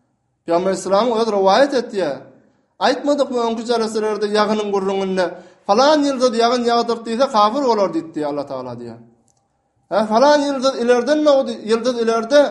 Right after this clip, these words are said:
bugun ilerden gelmeli, gelin gelip bilmeýär, gaýradan gelmeli, aşağı gitmeli, ýokary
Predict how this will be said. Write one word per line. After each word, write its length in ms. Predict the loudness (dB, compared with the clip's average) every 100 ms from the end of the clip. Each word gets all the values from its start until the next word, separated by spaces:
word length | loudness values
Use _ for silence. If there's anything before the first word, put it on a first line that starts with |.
| -4 -18 _ _ -6
bugun 240 | -2 -2 -2 -6 -2
ilerden 380 | 0 0 -2 -2
gelmeli, 500 | -2 -2 -2 2 0 2
gelin 340 | 0 0 -2 -4
gelip 260 | -6 -6 -4
bilmeýär, 380 | -2 0 0 2
gaýradan 420 | 0 0 -2 0
gelmeli, 360 | -2 -2 -2 -2
aşağı 280 | 0 0 -2
gitmeli, 360 | -4 -8 -2 0 2
ýokary 300 | 0 -2